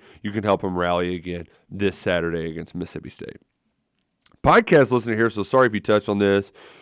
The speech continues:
On Sunday Morning Sports Talk, Anthony White was describing the new offensive line scheme and how it makes no sense. He mentions that they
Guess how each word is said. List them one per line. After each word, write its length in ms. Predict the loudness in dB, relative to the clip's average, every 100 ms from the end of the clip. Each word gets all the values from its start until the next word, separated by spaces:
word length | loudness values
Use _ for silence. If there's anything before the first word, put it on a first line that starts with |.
| -20 -10
On 60 | 0
Sunday 320 | 4 6 8
Morning 280 | 8 6 4
Sports 320 | 4 4 6
Talk, 300 | 6 6 4
Anthony 280 | 2 2 4
White 300 | 6 6 4
was 140 | -2
describing 440 | -6 0 2 2
the 40 | 2
new 160 | 4 4
offensive 340 | 4 -2 -4
line 220 | 0 0
scheme 240 | -2 -6 -6
and 80 | -2
how 160 | -2
it 60 | -2
makes 220 | -4 -2
no 140 | 0 2
sense. 420 | 4 4 0 _ _ _ _ -4
He 100 | 2
mentions 340 | 2 2 -2
that 120 | 0
they 240 | 4 4